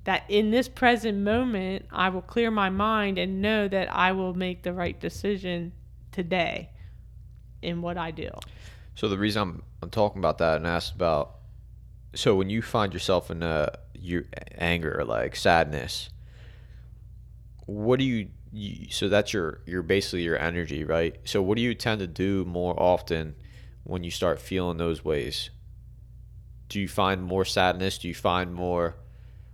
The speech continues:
Speaker 2: "What's going on? What's wrong in my life?" Like, obviously you said you found positive quotes 'cause you,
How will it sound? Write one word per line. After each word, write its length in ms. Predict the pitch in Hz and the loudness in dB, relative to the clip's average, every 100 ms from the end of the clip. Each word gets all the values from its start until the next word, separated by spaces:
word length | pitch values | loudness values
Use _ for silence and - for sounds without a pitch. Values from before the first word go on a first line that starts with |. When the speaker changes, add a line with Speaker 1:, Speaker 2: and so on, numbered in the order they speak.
| - | -10
Speaker 2:
"What's 320 | 98 101 98 | 2 2 4
going 280 | - 98 92 | 4 4 4
on? 200 | 90 85 | 2 2
What's 260 | 95 90 - | 2 2 4
wrong 300 | 95 90 90 | 4 4 2
in 80 | |
my 100 | 85 80 | 2 4
life?" 520 | 82 85 82 - - - - - - - - - - | 6 4 2 -4 -16 -16 -16 -16 -18 -18 -18 -18 -6
Like, 220 | 85 82 - - - | -2 -2 -6 -16 0
obviously 400 | 85 98 95 92 | 4 4 2 -2
you 120 | 87 | -2
said 200 | - 87 | 0 0
you 80 | 82 | 0
found 340 | 90 82 82 | 0 0 -2
positive 360 | - 82 76 78 | 2 2 2 -2
quotes 260 | - 87 | 2 2
'cause 140 | - 85 | 0 -10
you, 320 | 80 82 85 | -8 -8 -10